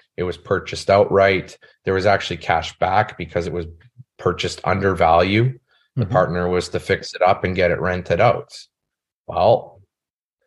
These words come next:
Speaker 1: what your partner does, what you don't know,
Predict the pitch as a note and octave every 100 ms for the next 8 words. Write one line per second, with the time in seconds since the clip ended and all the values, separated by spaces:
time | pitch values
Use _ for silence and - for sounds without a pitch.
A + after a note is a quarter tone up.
0 | _ _ _ _ _ D2 D2 F2 - G#2+
1 | G#2 G2 F2 A2+ A2 G2 F#2 F2 - G2+
2 | F#2+ F#2 F#2 C3+ A#2 F2 F2+ G#2+ A2